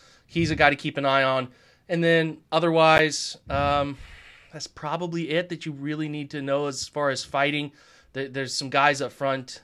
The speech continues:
uh, Curtis Weaver, who they ended up claiming, uh, last camp. You, Curtis Weaver was a selection of,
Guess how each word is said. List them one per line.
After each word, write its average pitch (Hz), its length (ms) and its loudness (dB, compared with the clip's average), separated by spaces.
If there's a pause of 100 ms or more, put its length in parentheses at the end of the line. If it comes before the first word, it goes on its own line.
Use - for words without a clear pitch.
(140)
uh, 117 320 -8
Curtis 151 300 -2
Weaver, 147 360 -4
who 143 100 -4
they 135 160 -2
ended 135 160 -4
up 123 100 -8
claiming, 147 560 -4 (420)
uh, 120 160 0
last 135 360 2
camp. 135 400 -4
You, 131 240 -14 (160)
Curtis 143 260 -6
Weaver 139 160 -6
was 123 140 -8
a 117 40 -8
selection 135 440 -4
of, 110 180 -14